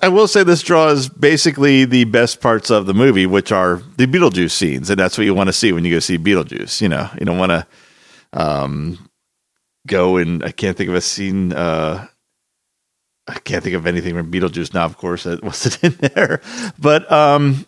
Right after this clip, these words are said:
here's the thing. Um, this is the good, this is the good and the bad of it, depending on how you like Beetlejuice and how you like your haunted houses. It is exactly what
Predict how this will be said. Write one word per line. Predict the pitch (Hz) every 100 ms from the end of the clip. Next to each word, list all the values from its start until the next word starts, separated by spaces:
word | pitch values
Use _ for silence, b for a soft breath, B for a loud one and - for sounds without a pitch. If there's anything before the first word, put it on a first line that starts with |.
| -
here's | 190 320 330
the |
thing. | 339 247 262 254 233
Um, | 185 190 196 190 180 190
this | 202
is | 330
the | 277
good, | 247 247 190
this | 269 392
is | 339
the | 294
good | 165 233 185 -
and | 170 185 185
the |
bad | 151 165 175
of | 143
it, | 139
depending | 117 - 156 170 170
on | 143 127 127 127 - B B B B _ - - -
how | - 139 135 139
you | 139 135 131 127
like | 120 117 -
Beetlejuice | 123 120 110 117 -
and | 107
how | 113
you | 113 107
like | 104 101 92 104
your | 101 95
haunted | 87 98 95 82
houses. | 123 120 98 71 - B B B
It | 151
is | 156
exactly | 151 117 135 147 - 175 170 165
what | 139 127 131 127